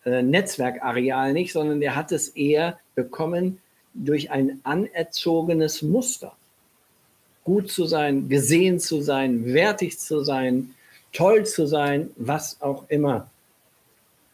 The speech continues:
Und bei Zwängen ist es genau so. Wir gehen in die Gefühle rein. Was sind denn Zwänge? Wenn du eine Angst in dir hast, in einer Praxisbroschüre habe ich diese Kurve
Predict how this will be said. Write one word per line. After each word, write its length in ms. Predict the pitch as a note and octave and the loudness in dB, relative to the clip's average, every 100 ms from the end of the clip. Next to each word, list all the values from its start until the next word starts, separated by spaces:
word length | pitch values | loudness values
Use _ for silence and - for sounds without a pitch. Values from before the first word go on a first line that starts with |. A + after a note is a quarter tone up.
| _ _ _ _ | _ _ _ _
Und 140 | D3 C#3+ | 2 4
bei 140 | D3 | 2
Zwängen 520 | D3 - D#3+ B3 C#4+ | 0 -2 0 2 2
ist 200 | A3 E3+ | 2 0
es 160 | E3+ - | -2 0
genau 380 | E3+ E3 F3+ F3+ | 2 2 2 2
so. 380 | E3 D4 G3+ - - _ | 4 4 2 -2 -18 _
Wir 180 | C3+ D3 | 2 2
gehen 520 | C3 A#2 C3 G3+ B3+ | 2 0 4 4 6
in 120 | B3+ G#3+ | 4 4
die 120 | F#3+ | 2
Gefühle 540 | F#3+ - C#4+ E4 G3+ | 0 0 0 2 2
rein. 320 | E3+ C#3+ A#2 - - - | 2 0 -2 -4 -10 -4
Was 220 | D3+ D#3 | -2 0
sind 220 | C4+ E4 | 0 2
denn 180 | F#3 C#3+ | 2 2
Zwänge? 540 | - C#3 C#3+ C#3 A2+ - _ _ _ _ - | 0 0 2 0 -2 -8 _ _ _ _ 0
Wenn 160 | D#3+ | 4
du 80 | G#3 | 4
eine 260 | G#3+ A3 A3 | 4 2 2
Angst 340 | D#4+ D4+ - | 0 0 -2
in 160 | G3 E3+ | 0 2
dir 200 | E3 D3 | 2 2
hast, 400 | C#3+ - - - | -2 -4 -12 -6
in 180 | D#3 | -2
einer 240 | D#3 D#3 D#3+ | 0 0 -2
Praxisbroschüre 800 | E3 B3 B3 F#3 E3 C#3+ D#3+ D#3 | -2 0 0 -2 -2 0 2 2
habe 140 | D3+ | 0
ich 80 | D#3+ | -2
diese 440 | E3 D#3 D3 C#3+ - _ _ _ - | 0 4 4 2 -6 _ _ _ -2
Kurve 640 | G#3 A3 F3 D#3+ B2+ | 4 6 6 4 2